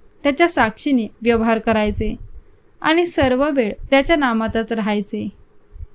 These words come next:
त्यात खूप सुख आणि समाधान लाभते. एकदा का तुम्ही नामस्मरणात दंग झालात की प्रारब्धाच्या रेपासुद्धा बदलू शकतात, हे कधी विसरू नका.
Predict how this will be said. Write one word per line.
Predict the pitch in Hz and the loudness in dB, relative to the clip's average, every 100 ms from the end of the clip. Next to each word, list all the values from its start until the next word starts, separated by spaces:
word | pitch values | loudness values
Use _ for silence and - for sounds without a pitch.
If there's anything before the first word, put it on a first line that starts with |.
| - - | -20 0
त्यात | 262 214 - _ | 2 2 -4 _
खूप | - 330 - | -2 -2 -2
सुख | 262 226 - | -2 -2 -4
आणि | - 302 | -2 0
समाधान | 330 262 226 214 226 | 2 2 0 0 -2
लाभते. | 220 214 - - 208 - _ _ - - - 254 | 0 -2 -4 -8 -8 -10 _ _ -20 -20 -8 0
एकदा | 233 214 285 | 2 2 2
का | 339 | 0
तुम्ही | 349 339 349 | 0 0 2
नामस्मरणात | 277 233 240 269 294 294 254 214 - | 2 0 0 -2 -2 -2 -2 -4 -2
दंग | 226 226 254 | 0 2 2
झालात | 277 311 226 196 - _ _ - - - | 2 0 0 -4 -10 _ _ -20 -6 -2
की | |
प्रारब्धाच्या | 339 302 226 233 233 302 302 214 214 269 - | 2 4 4 2 0 0 -2 -6 -8 -12 -4
रेपासुद्धा | 233 233 262 269 320 240 - - _ | 2 2 2 0 -2 -4 -8 -10 _
बदलू | 240 208 226 | 2 2 2
शकतात, | 233 233 220 214 202 - - - - 349 | 0 -2 -4 -6 -6 -10 -20 -20 -8 -2
हे | 349 | 2
कधी | 320 262 | 2 2
विसरू | 240 254 - 233 | 0 -2 -2 -2
नका. | 220 - 208 | -2 -4 -8